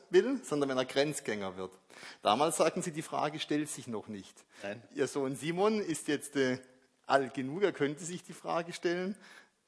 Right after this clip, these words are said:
Speaker 1: Was würden Sie Ihrem Sohn sagen, wenn er sagt, ich will jetzt klettern, ich will nicht nur klettern, sondern ich will wirklich Grenzgänger werden?
Speaker 2: Also er klettert, er klettert auch am liebsten alpin, er klettert viel besser als ich,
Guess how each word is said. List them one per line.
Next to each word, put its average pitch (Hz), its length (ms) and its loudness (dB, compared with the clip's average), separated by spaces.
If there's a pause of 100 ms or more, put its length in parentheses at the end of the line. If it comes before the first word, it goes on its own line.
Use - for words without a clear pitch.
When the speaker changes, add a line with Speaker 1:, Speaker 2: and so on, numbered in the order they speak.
(400)
Speaker 1:
Was - 600 0
würden 160 200 -2
Sie 170 100 -6
Ihrem 160 160 -4
Sohn 151 240 -4
sagen, 151 360 4
wenn 151 100 -2
er 151 100 0
sagt, 151 360 -2
ich - 180 -10
will 147 120 -4
jetzt 135 320 -6
klettern, 123 800 -4
ich - 100 -14
will 139 80 -6
nicht 123 120 -4
nur 104 120 -6
klettern, 165 380 -2
sondern 151 140 -8
ich 120 80 -6
will 127 60 -6
wirklich 131 260 -8
Grenzgänger 107 640 -4 (640)
werden? 101 220 -4
Speaker 2:
Also 117 300 -4 (200)
er 101 160 0
klettert, 110 500 -2
er 107 80 -2
klettert 113 360 0
auch 98 120 0
am 92 140 -8
liebsten 101 280 -12
alpin, 113 340 -6
er 104 80 -2
klettert 101 300 -4
viel 104 120 -10
besser 101 340 -6
als 90 180 -6
ich, - 260 -14